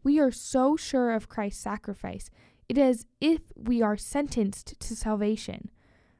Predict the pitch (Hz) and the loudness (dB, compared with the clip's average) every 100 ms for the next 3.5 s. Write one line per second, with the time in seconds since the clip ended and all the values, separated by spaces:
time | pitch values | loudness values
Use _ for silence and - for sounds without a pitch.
0 | - 247 220 - _ 240 254 269 254 214 | 2 4 4 -4 _ 4 8 8 6 -2
1 | - 277 - - - 294 262 - - _ | -4 -4 -4 -8 -2 0 0 -2 -12 _
2 | _ _ 220 233 196 - - 262 262 214 | _ _ 0 4 4 0 2 2 4 0
3 | - 175 - - | -2 -6 -8 -14